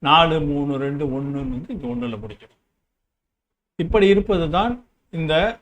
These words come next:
உலகத்தினுடைய அமைப்பு என்று நமக்கு மேருமந்திர புராணம் கூட சுட்டி காட்டுவதை பார்க்கிறோம். இப்ப இது கிராஸ் செக்ஷன் வடிவம் தான். ஒரு உலகத்தை கிராஸ் செக்ஷன் சொல்லுவோம், குறுக்கு வெட்டு தோற்றம் தான் இது. உண்மையிலே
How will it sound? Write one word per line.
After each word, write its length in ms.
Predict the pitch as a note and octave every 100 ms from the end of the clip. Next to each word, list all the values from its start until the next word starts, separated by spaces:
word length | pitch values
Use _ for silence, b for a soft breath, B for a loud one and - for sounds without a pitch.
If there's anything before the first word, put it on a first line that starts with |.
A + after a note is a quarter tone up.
| _ -
உலகத்தினுடைய 680 | D#3 F3+ E3 D3 C3+ C#3 D3+ G#3 A3 _ _ _ _
அமைப்பு 360 | C#3 C#3+ C#3+ D#3 C3+ - -
என்று 320 | C#3 D#3 G3+
நமக்கு 340 | C#3 C#3 -
மேருமந்திர 580 | F3+ C3 D3 D3 C3 B2
புராணம் 380 | A#2+ A#2+ A#2 A2+
கூட 140 | F3+ G#3 A#2+
சுட்டி 300 | - C#3 C#3
காட்டுவதை 420 | C3 A2+ A#2 C#3
பார்க்கிறோம். 460 | C3+ A2 _ _ _ _ _ _ _ -
இப்ப 160 | E3+ A3+
இது 180 | G#3+ F#3
கிராஸ் 360 | - F3+ G#3+ A3
செக்ஷன் 300 | G#3+ G3+ F3
வடிவம் 320 | D3 C3+ C3+
தான். 120 | C3+ - _ _ -
ஒரு 180 | C#3+ C#3+ A3 G#3 -
உலகத்தை 520 | C#3 D#3 D#3 - F#3+ B3+ - _ _ _ _ _ D#3+
கிராஸ் 220 | F3 -
செக்ஷன் 260 | E3+ F#3+ E3
சொல்லுவோம், 240 | D#3+ B2+
குறுக்கு 340 | - G3 G3+ F#3+
வெட்டு 260 | E3 D3+ D3+
தோற்றம் 400 | - C3 C3 A#2+
தான் 160 | E3 C#3+
இது. 220 | A#2+ C#3 _ _ _ _ _ -
உண்மையிலே 400 | F#3 A3+ A3 A3